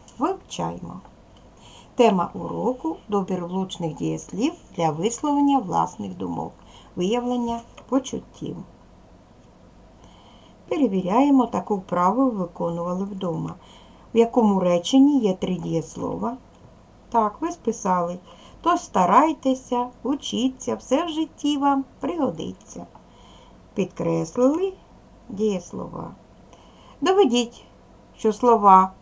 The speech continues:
«старайтеся», «учіться», «пригодиться» — це дієслова. Тобто поставимо до них запитання. Що робіть? Старайтеся. Що робіть? Учіться. Що зробиться?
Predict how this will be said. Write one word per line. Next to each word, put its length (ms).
«старайтеся», 720
«учіться», 440
«пригодиться» — 760
це 160
дієслова. 680
Тобто 380
поставимо 680
до 100
них 240
запитання. 840
Що 360
робіть? 360
Старайтеся. 1080
Що 360
робіть? 460
Учіться. 840
Що 340
зробиться? 800